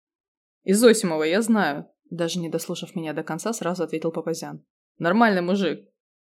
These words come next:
«Ты мне скажи, где его найти можно», попросила я. «А там я сама все разузнаю». «Где найти?»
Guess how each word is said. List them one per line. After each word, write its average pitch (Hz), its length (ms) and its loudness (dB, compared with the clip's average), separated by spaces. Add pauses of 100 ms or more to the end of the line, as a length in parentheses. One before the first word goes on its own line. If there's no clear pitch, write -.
(760)
«Ты 208 80 0
мне 233 140 2
скажи, 233 320 2
где 208 160 -2
его 226 120 2
найти 226 300 -2
можно», 185 480 -2 (140)
попросила 160 440 -8
я. 151 280 -12 (160)
«А - 160 -6
там 254 160 4
я 240 160 2
сама 190 260 0
все 170 160 -6
разузнаю». 165 640 -6 (960)
«Где 170 320 0
найти?» 214 600 -4